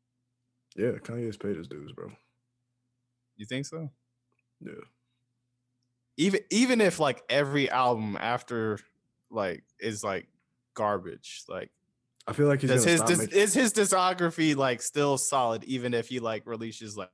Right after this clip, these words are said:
Speaker 2: like, trash after trash?
Speaker 1: Yeah, because I feel like he's eventually gonna stop making music.
Speaker 2: You think he's gonna,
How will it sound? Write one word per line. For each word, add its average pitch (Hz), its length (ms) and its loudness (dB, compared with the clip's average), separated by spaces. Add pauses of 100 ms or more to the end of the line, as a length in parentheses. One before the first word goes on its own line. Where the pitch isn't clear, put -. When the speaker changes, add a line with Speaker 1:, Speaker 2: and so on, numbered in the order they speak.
Speaker 2:
like, 95 120 -16
trash 98 300 -10
after - 200 -20
trash? - 360 -16 (800)
Speaker 1:
Yeah, 127 240 2
because 117 340 -2
I 117 120 0
feel 156 160 0
like 139 120 2
he's 120 140 -2
eventually 101 340 -6
gonna 90 140 -10
stop 87 220 -8
making 85 260 -14
music. 78 320 -14 (1160)
Speaker 2:
You - 80 -20
think 107 140 -12
he's 98 140 -14
gonna, 113 320 -16